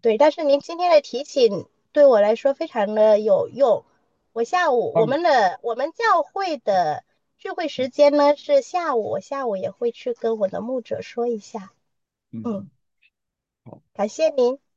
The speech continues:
Speaker 2: 为你感恩，感谢主。你看，你是一个谦卑的孩子，你是一个一讲就听得懂、有感的孩子，你是一个一讲就能够领悟的孩子、有悟性的孩子。我觉得为你感恩，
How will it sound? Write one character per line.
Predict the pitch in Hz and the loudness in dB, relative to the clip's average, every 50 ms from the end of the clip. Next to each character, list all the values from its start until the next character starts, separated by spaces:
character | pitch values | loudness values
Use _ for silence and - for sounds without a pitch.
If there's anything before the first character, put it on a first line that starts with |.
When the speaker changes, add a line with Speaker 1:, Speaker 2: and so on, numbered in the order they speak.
| _ _ _ _ _ _ _ _ _ _ _ _ | _ _ _ _ _ _ _ _ _ _ _ _
Speaker 2:
为 | _ 143 147 139 | _ -4 -4 -2
你 | 139 139 | -4 -4
感 | 135 127 110 98 | -2 -2 -2 -2
恩， | 101 131 139 156 160 156 _ _ | -4 -8 -10 -10 -14 -18 _ _
感 | - 117 110 | -8 -8 -8
谢 | 107 143 147 | -4 -4 -6
主。 | 143 - 120 110 | -6 -4 -8 -6
你 | 117 117 | -6 -4
看， | 117 147 143 131 | -4 -4 -4 -2
你 | 117 117 | -4 -6
是 | 117 135 | -6 -6
一 | 139 131 | -6 -4
个 | 120 135 | -4 -4
谦 | 135 - - 160 156 147 | -6 -4 -4 -4 -2 -2
卑 | 160 156 | -2 -2
的 | 151 147 | -2 -4
孩 | 135 113 104 104 | -4 -6 -8 -8
子， | 104 113 110 - _ _ _ _ _ _ _ _ _ _ _ | -8 -12 -16 -16 _ _ _ _ _ _ _ _ _ _ _
你 | - - 117 | -10 -10 -8
是 | 117 123 135 | -6 -2 -2
一 | 135 | 0
个 | 127 135 | 0 0
一 | 147 175 175 | -2 -2 -2
讲 | - - 120 98 98 92 | -2 -4 -4 -4 -4 -10
就 | - 120 123 120 | -8 -8 -8 -8
听 | - _ - 175 180 | -10 _ -2 0 0
得 | 185 | 0
懂、 | 180 - 110 95 87 85 - | -2 -2 -6 -8 -8 -12 -14
有 | 113 117 120 123 147 175 | -6 -4 -2 0 0 -2
感 | 165 - - 104 - - | -2 -6 -8 -8 -8 -12
的 | 92 123 | -12 -12
孩 | 113 107 104 113 | -10 -8 -10 -12
子， | - - 104 - _ _ _ _ _ _ _ _ _ _ _ _ _ _ _ _ | -12 -14 -18 -20 _ _ _ _ _ _ _ _ _ _ _ _ _ _ _ _
你 | - - | -14 -12
是 | 107 - 123 131 | -10 -4 0 0
一 | 131 127 | 0 0
个 | 117 127 123 120 | 0 -4 -4 -4
一 | - - 175 185 | -6 -6 -10 -10
讲 | - - 139 110 95 92 92 | -6 -4 -4 -4 -4 -6 -10
就 | 87 110 117 113 107 90 - _ _ _ _ _ _ _ | -10 -8 -6 -6 -6 -8 -12 _ _ _ _ _ _ _
能 | _ 120 123 131 | _ -8 -6 -4
够 | 131 143 131 | -4 -4 -6
领 | - - 135 131 127 120 104 101 98 | -4 -4 -2 -2 0 -2 -2 -6 -8
悟 | 110 147 190 185 139 | -6 -2 -2 0 0
的 | 120 | -2
孩 | - - 87 | -4 -6 -14
子、 | 87 98 - | -14 -14 -10
有 | 107 107 104 | -8 -8 -8
悟 | 98 - 190 196 160 131 | -8 -8 -4 -4 -4 -4
性 | - 120 107 | -4 -6 -10
的 | 90 | -10
孩 | - - 87 - | -12 -14 -16 -16
子。 | - - | -14 -12
我 | 98 101 | -12 -10
觉 | 98 113 | -10 -8
得 | 113 123 | -8 -6
为 | 123 127 117 | -4 -4 -6
你 | 107 110 | -6 -6
感 | 110 - - - | -8 -10 -12 -12
恩， | - - - | -16 -20 -20